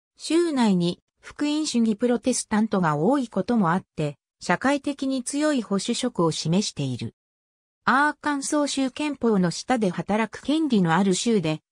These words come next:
あり、有権者は同性結婚の禁止に七十五パーセントが同意し、ロー対ウェイド事件最高裁判決が覆るときには、人工中絶を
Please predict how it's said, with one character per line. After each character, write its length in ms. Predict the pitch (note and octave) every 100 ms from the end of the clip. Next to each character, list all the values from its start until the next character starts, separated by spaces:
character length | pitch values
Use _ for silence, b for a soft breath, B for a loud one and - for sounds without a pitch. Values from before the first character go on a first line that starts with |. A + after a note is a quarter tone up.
| _
あ 140 | F#3
り、 220 | G#3+ E3+ - _ -
有 260 | G3+ D4
権 240 | - C#4 C4
者 180 | G3+ E3+
は 180 | D#3+ - _ -
同 220 | F#3 D4+
性 220 | - D#4
結 240 | D4+ D4+ -
婚 260 | B3+ G#3+
の 120 | F#3 D#3+
禁 220 | F#3+ A#3+
止 160 | -
に 120 | C#4 B3+
七 300 | G#3+ A#3+ C4+
十 220 | C4 F3
五 140 | C#3
パ 180 | D3+ A#3
ー 40 |
セ 140 | C4+ C4+
ン 80 | B3
ト 100 | F3+
が 140 | D#3+
同 200 | C#3+ F3+
意 80 | F3
し、 240 | - D#3 - _
ロ 220 | - C4+ B3+
ー 20 |
対 320 | - F3+ - _ _
ウ 40 | F3+
ェ 260 | A3 C#4
イ 20 | C#4
ド 140 | D4
事 100 | D4
件 300 | - A#3 G3
最 260 | - G#3+ C#4
高 260 | - C#4
裁 220 | C4 C4
判 220 | B3+ C#4 B3+
決 260 | G#3 F3+
が 160 | E3+ D#3+
覆 480 | - - A#3+ B3 G3+
る 100 | F3+
と 140 | G3
き 140 | F#3
に 120 | E3+ D3+
は、 220 | C#3+ - _ -
人 240 | G3+ D4+
工 280 | - C4 C4
中 200 | D4 C#4+
絶 320 | A#3+ G#3 F#3+
を 200 | E3